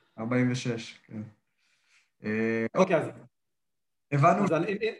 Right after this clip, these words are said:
Speaker 2: אם, אם נסכם לנו ביטחון כלכלי, אני אגיד עוד פעם ב-, ממש במשפט, ביטחון
Speaker 1: Mhm.
Speaker 2: כלכלי, ההכנסות הפסיביות מכסות לי בעיקר הוצאות מינימליות הכרחיות, בעיקר לינה ו-, אה, אוכל, או חמשת הממים שיובל הזכיר.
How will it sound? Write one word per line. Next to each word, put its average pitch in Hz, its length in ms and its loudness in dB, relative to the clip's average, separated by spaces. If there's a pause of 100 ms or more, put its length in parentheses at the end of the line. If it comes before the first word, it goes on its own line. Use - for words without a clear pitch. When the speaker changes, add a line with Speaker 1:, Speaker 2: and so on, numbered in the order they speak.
Speaker 2:
אם, 196 140 -4
אם 214 200 -2
נסכם 202 340 2
לנו 202 180 2
ביטחון 180 340 0
כלכלי, 175 360 2
אני 156 80 2
אגיד 156 160 -2
עוד 170 120 -2
פעם 151 140 -2
ב-, 139 200 2
ממש 143 200 -4
במשפט, 143 460 -4
ביטחון 165 260 -2
Speaker 1:
Mhm. 175 60 -2
Speaker 2:
כלכלי, 165 520 2 (240)
ההכנסות 147 440 -4
הפסיביות 180 400 0
מכסות 160 420 0
לי 160 60 0
בעיקר 151 520 2 (280)
הוצאות 160 480 2
מינימליות 151 520 2
הכרחיות, 147 520 -2
בעיקר 139 380 2
לינה 147 560 2 (400)
ו-, 131 180 -4 (680)
אה, 120 680 -4
אוכל, 170 380 0
או 127 60 -2
חמשת 135 340 -6
הממים 139 320 -4
שיובל 127 460 -4
הזכיר. 175 500 -2